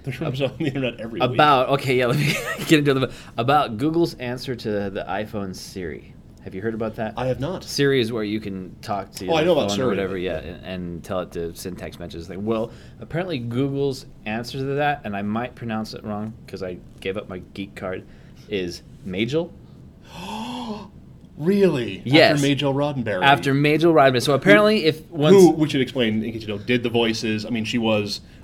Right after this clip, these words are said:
Speaker 1: on the original series. She was married to Gene Roddenberry, but she also played Loxana Troi. But she was the voice of the computers from Next Generation, through Deep Space Nine, and part of Voyager. She was the computer voice.
Speaker 2: Yes.
Speaker 1: That is awesome.
Speaker 2: So if you have an Android
Speaker 1: Majel.
Speaker 2: phone, yeah, uh,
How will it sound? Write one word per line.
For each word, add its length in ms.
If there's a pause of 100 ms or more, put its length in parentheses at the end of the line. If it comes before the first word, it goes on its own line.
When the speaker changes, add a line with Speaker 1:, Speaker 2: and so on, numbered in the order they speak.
(100)
Speaker 1:
on 140
the 80
original 240
series. 260
She 80
was 100
married 300
to 80
Gene 180
Roddenberry, 460 (340)
but 240
she 80
also 140
played 200
Loxana 420
Troi. 480
But 100
she 80
was 140
the 40
voice 300
of 120
the 60
computers 720
from 440
Next 220
Generation, 680 (280)
through 100
Deep 180
Space 260
Nine, 260
and 140
part 280
of 60
Voyager. 420
She 160
was 120
the 80
computer 380
voice. 560
Speaker 2:
Yes. 480
Speaker 1:
That 160
is 140 (420)
awesome. 340
Speaker 2:
So 120
if 100
you 100
have 120
an 80
Android 380
Speaker 1:
Majel. 140
Speaker 2:
phone, 440
yeah, 300 (460)
uh, 360